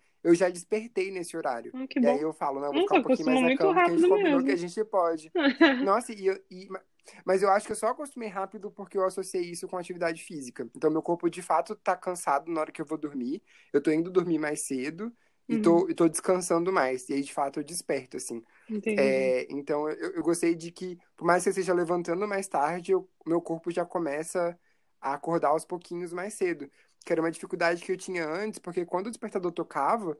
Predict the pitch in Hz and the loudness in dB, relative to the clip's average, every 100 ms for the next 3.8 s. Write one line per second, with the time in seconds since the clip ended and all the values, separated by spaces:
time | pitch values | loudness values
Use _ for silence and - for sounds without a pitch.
0 | _ _ - 180 175 220 214 220 196 - | _ _ -8 0 2 0 0 -2 -2 -2
1 | 147 190 240 175 175 180 190 190 202 208 | 0 0 -2 -4 -4 -2 -4 -2 -4 -2
2 | 196 233 262 269 - 214 202 190 175 175 | -4 -4 -4 -4 -4 0 2 2 0 -2
3 | 160 147 127 123 160 185 185 | -2 0 0 -2 -4 -4 -6